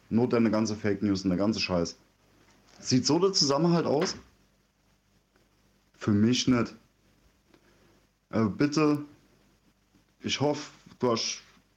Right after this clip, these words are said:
scheiße geschlafen und überdenke mal, ob du überhaupt noch Trainer hier sind willst. Weil, äh, Standing. Vorher schon wenn nicht gehabt,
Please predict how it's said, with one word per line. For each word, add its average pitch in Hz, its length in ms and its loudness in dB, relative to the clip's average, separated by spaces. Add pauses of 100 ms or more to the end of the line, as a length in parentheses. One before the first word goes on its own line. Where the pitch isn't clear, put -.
scheiße 127 360 0
geschlafen 165 400 -2 (1080)
und 110 120 0
überdenke 117 460 0
mal, 101 160 2
ob 76 180 -4
du 101 100 -2
überhaupt 98 280 0
noch 90 140 -2
Trainer 101 280 0
hier 82 200 -4
sind 92 240 0
willst. 78 200 -6 (1700)
Weil, 92 340 2
äh, 87 500 0 (1700)
Standing. 113 560 0 (2250)
Vorher 139 420 0
schon 135 200 0
wenn 131 160 2
nicht 127 160 -2
gehabt, 101 340 -4